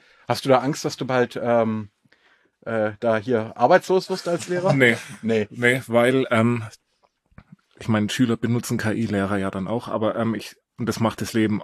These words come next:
Speaker 2: einfacher und ich denk, man muss sich halt das Thema, auf das Thema auch einlassen und Schule ist ein, in meinen Augen hauptsächlich sozialer Ort und, ähm, das Soziale kann man nicht ersetzen. Also ich meine, wenn ich jetzt,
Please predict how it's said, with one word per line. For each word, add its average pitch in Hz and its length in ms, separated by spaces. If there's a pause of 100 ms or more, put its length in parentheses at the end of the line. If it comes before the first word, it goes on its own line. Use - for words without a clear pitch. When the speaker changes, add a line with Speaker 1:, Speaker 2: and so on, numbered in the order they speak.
Speaker 2:
einfacher 123 600
und 117 180
ich 107 140
denk, - 420 (100)
man 113 420
muss 110 280
sich 113 180
halt 107 180
das 104 120
Thema, 104 260
auf 101 100
das - 140
Thema 104 260
auch 101 120
einlassen 113 500
und 139 420 (340)
Schule 120 320
ist 113 100
ein, 110 300 (220)
in 110 120
meinen 107 240
Augen 110 300
hauptsächlich 110 440
sozialer 104 520
Ort 120 200
und, 110 340 (920)
ähm, 104 400 (260)
das 101 140
Soziale 107 460
kann - 180
man 101 140
nicht 104 240 (1300)
ersetzen. 101 540 (100)
Also 104 240
ich 98 120
meine, 104 420
wenn 107 220
ich 101 100
jetzt, - 320